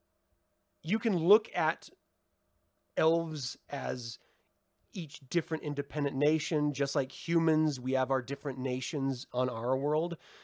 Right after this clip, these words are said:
Or you could see it as each race is its own different nation and reflect that in our own world where each nation could be personified as its own race. And so you can contextualize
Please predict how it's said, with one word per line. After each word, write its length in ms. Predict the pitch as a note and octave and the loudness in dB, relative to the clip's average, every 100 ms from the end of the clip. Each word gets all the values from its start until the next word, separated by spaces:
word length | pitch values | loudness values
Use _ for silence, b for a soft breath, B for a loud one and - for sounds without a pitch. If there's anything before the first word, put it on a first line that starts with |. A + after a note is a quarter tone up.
| b b b | b b b
Or 160 | - D#3+ | 2 4
you 140 | F3 | 4
could 160 | F#3 E3 | 0 -4
see 360 | - F#3+ F#3+ F3 | -4 -2 2 2
it 100 | F3 | 2
as 540 | D#3 D3+ D3+ C#3 - _ _ | 2 4 4 2 -8 _ _
each 260 | F#3 F3+ - | -4 -4 -4
race 760 | B2+ D3 F#3+ D#3 D#3 - - - _ _ | -2 4 4 4 0 -6 -10 -12 _ _
is 160 | D#3+ C#3+ | -2 -2
its 160 | D3 | 0
own 200 | F3 D3+ | 2 2
different 360 | C#3 C#3+ - C3+ | 0 -2 -2 -2
nation 680 | B2+ B2 A#2+ - B2 A#2+ A#2 b b b - | 0 0 -2 -4 -4 -4 -8 b b b -2
and 160 | C#3+ | 0
reflect 420 | C#3 - D3+ B2 B2 | 0 2 0 0 0
that 260 | D3 D3+ | 2 2
in 140 | D3 C#3 | -2 -2
our 340 | D3+ D3 D3 | 2 4 4
own 280 | E3+ E3 D3+ | 4 4 2
world 320 | A#2 A2+ A2+ | 0 -2 -4
where 220 | A#2+ A#2 A#2 | -2 -2 -2
each 420 | C3 C3 - - _ _ _ _ _ _ | -8 -10 -12 -12 _ _ _ _ _ _
nation 680 | C3+ D#3 D3 - C3 A#2 A#2 - | 2 4 4 0 -4 -4 -6 -10
could 160 | - C3+ | -16 -8
be 100 | B2+ | -8
personified 840 | - C3+ - C#3 C3 - A#2 A#2 | -8 -4 0 2 0 -4 -6 -4
as 160 | A#2+ A2+ | -4 -4
its 180 | A2+ D3+ | -8 -6
own 240 | A#2+ A#2 | -4 -2
race. 400 | C3 C3+ B2 - b b b b | -2 -2 -2 -6 b b b b
And 80 | C#3 | -4
so 80 | E3 | -2
you 140 | D#3+ | -2
can 160 | - D#3+ | -4 -4
contextualize 1080 | E3+ D3 - G#3+ - F#3 D3+ C3+ C#3 B2 | -2 -2 -2 -2 0 0 2 2 2 -2